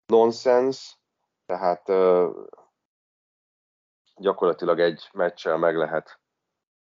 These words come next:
itt a továbbjutás. Nem tudom, hogy, hogy ezzel, hogy kevesebb meccs van a csoportkörben, ez, hát, hogy mondjam, nem nyújt-e nagyobb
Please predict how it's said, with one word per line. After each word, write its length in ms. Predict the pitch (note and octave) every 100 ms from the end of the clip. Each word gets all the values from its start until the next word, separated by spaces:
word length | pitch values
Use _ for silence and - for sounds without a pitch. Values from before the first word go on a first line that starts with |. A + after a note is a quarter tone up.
| _
itt 220 | - - -
a 60 |
továbbjutás. 1080 | - A2 B2 A2 G#2+ G#2 G2 G2 - - _ _ _
Nem 280 | G2+ G#2
tudom, 280 | F#2 F#2+ F2+
hogy, 260 | F2 F2 - _
hogy 240 | _ F#2 F#2
ezzel, 320 | G2+ F#2 F2
hogy 180 | E2 E2+
kevesebb 440 | F#2 F2 E2 F2
meccs 220 | E2+ E2
van 120 | - E2+
a 60 |
csoportkörben, 840 | - F#2+ - E2+ - - E2+ E2+ E2+
ez, 180 | E2 _ _ _ _ _ _ _ _ _ _ _ _ _
hát, 260 | _ - -
hogy 260 | - G2+ F2
mondjam, 360 | E2+ D#2+ D#2
nem 220 | - G#2+ B2
nyújt-e 300 | G#2+ F#2+ F#2+
nagyobb 440 | G2+ F#2+ F2 D#2+